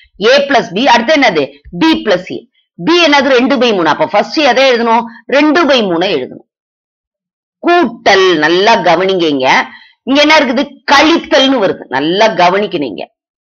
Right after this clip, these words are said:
புரியுதுங்களா? இங்க என்ன வருது? கழித்தல். அதனால நீ கூட்டல் போட்டுட்டு மைனஸ் ஒண்ணு by நாலுன்னு போடு. முடிஞ்சா இதை பிராக்கெட்ல போட்டுக்கோ.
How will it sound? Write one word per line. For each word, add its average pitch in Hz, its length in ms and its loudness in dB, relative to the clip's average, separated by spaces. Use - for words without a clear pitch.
புரியுதுங்களா? 180 340 0
இங்க 175 160 0
என்ன 196 160 2
வருது? 202 260 -2
கழித்தல். 175 440 0
அதனால 180 260 -2
நீ 185 260 -6
கூட்டல் 269 600 -2
போட்டுட்டு 240 720 0
மைனஸ் 240 440 0
ஒண்ணு 202 360 -2
by 180 120 0
நாலுன்னு 156 380 -2
போடு. 117 220 -10
முடிஞ்சா 214 640 -2
இதை 254 140 0
பிராக்கெட்ல 185 500 0
போட்டுக்கோ. - 380 -14